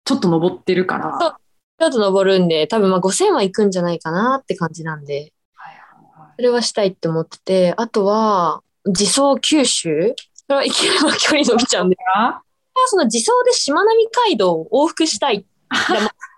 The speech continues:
Speaker 2: 往復して
Speaker 1: してたね。<laughs> してたな。うんうんうんうん。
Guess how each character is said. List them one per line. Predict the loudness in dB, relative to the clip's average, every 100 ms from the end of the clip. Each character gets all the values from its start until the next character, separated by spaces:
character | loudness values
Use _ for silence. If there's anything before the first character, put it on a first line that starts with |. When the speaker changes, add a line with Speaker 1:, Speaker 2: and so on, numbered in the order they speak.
| _ _
Speaker 2:
往 | -4
復 | 0 -2
し |
て | 0
Speaker 1:
し | -2
て | -2
た | -2
ね。 | 0
<laughs> | 0 0 0 0 0 0 0 2 2 2 2 2 2 2 0
し | -2 -2
て | -2 0
た | -2
な。 | 0 -2 0
う |
ん | 0
う |
ん |
う | 0
ん |
う |
ん。 | -4